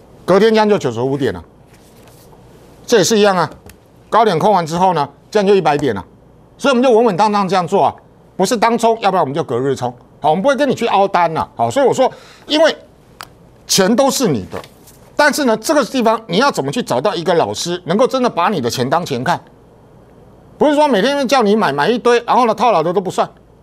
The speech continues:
然后呢，每天跟你讲买到最低点，现在每天又是大赚，懂不懂？要会选老师啊。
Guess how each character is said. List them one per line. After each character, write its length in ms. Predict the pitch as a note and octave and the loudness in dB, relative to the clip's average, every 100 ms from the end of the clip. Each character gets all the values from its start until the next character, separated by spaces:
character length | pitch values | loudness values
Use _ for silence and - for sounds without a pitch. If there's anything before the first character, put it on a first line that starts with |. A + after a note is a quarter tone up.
| _ - - - | _ -20 -20 -4
然 140 | G#3+ | 2
后 100 | D4+ | 2
呢， 160 | C#4 B3 | 2 -2
每 100 | F#3+ | -2
天 140 | F#3+ C#4 | -2 0
跟 120 | C#4 | 0
你 60 | A#3 | 0
讲 100 | D#3 | 0
买 120 | D3 | 2
到 120 | A3 | 0
最 160 | A3 G#3 | 2 -2
低 160 | G3+ | -2
点， 160 | F3+ A2+ - _ | -2 -4 -8 _
现 200 | - C#4 | -6 -2
在 80 | C4 | 0
每 120 | F3 | 0
天 140 | C#3+ G#3 | 2 2
又 100 | G3 | 2
是 120 | G3+ | 0
大 180 | F3+ D#3+ | 0 0
赚， 180 | F3 - - _ _ - - - - - - | -2 -4 -14 _ _ -20 -20 -20 -20 -18 -4
懂 100 | E3 | 0
不 60 | |
懂？ 120 | G#3 A2 - - - - - - - - - - - - - - - - | 0 -2 -8 -20 -20 -20 -20 -20 -20 -20 -20 -20 -20 -20 -20 -20 -20 -10
要 120 | - G#3 | -4 2
会 180 | - - | 2 0
选 280 | - C#3 C3+ | -6 -2 0
老 160 | A2 | -2
师 220 | - - | -4 -12
啊。 80 | G2 | -12